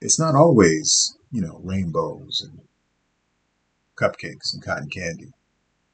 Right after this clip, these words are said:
Real love is not the Real Housewives of Atlanta, okay?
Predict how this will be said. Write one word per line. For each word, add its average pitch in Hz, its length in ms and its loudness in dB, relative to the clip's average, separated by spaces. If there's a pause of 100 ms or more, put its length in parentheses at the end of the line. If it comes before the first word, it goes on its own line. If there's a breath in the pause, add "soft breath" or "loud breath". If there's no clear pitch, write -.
(240)
Real 165 260 12
love 160 260 8
is 101 180 2
not 98 320 6 (180)
the 98 140 -4
Real 87 460 -6
Housewives 82 560 -2
of - 80 -16
Atlanta, 60 340 -20 (960)
okay? 80 140 -14